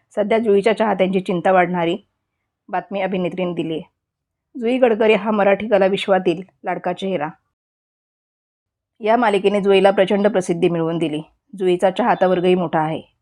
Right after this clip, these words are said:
सोशल मीडियावरून जुई चाहत्यांच्या संपर्कात राहण्याचा नेहमीच प्रयत्न करते. नवीन प्रोजेक्टबरोबर वैयक्तिक आयुष्यातील अपडेट्स जुई चाहत्यांना देत असते.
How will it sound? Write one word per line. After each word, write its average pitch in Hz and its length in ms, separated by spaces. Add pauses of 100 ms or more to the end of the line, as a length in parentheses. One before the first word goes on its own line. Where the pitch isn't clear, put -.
(140)
सोशल 196 340
मीडियावरून 185 520
जुई 175 200
चाहत्यांच्या 175 500
संपर्कात 180 480
राहण्याचा 175 360
नेहमीच 180 300
प्रयत्न 165 380
करते. 151 320 (680)
नवीन 214 280
प्रोजेक्टबरोबर 190 680
वैयक्तिक 185 400
आयुष्यातील 180 540
अपडेट्स 175 520 (140)
जुई 185 200
चाहत्यांना 185 440
देत 165 220
असते. 143 260